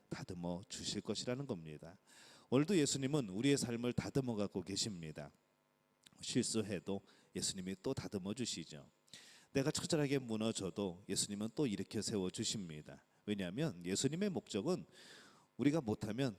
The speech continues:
"아이, 너, 너 탈락" 그것이 아니고 계속해서 우리를 변화시키고 우리를 사용할 수 있는 그런 제자로 만드시기 때문에 그렇습니다.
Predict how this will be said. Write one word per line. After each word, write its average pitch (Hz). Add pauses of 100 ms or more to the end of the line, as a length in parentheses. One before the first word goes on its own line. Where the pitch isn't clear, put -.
(140)
"아이, 110 (120)
너, 127 (280)
너 120
탈락" -
그것이 120
아니고 98 (280)
계속해서 170
우리를 135
변화시키고 117
우리를 113
사용할 160
수 -
있는 107 (240)
그런 107
제자로 95 (240)
만드시기 110
때문에 85
그렇습니다. 85